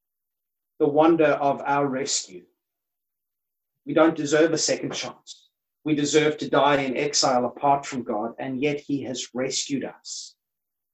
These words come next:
He died for us. He has called us home. And when they finished laying the foundations of the temple, God's people celebrated.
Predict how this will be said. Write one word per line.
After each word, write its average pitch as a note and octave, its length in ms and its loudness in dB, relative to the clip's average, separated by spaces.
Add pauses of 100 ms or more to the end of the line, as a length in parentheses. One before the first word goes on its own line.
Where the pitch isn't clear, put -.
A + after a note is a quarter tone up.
(640)
He - 60 -20 (200)
died D3+ 300 2
for - 180 -6
us. - 160 -6
He C3+ 80 -6
has A#2+ 140 -6
called E3+ 380 4
us B2 180 -2
home. D#3 480 2 (2750)
And C#3+ 60 -2
when E3+ 80 6
they D#3+ 120 6
finished - 520 0 (720)
laying D#3+ 540 4 (140)
the D3 80 0
foundations C#3 1000 0
of C3 160 -8
the A#2+ 80 -8
temple, D3 480 -6 (1040)
God's E3+ 380 8
people C3+ 400 -2
celebrated. - 880 4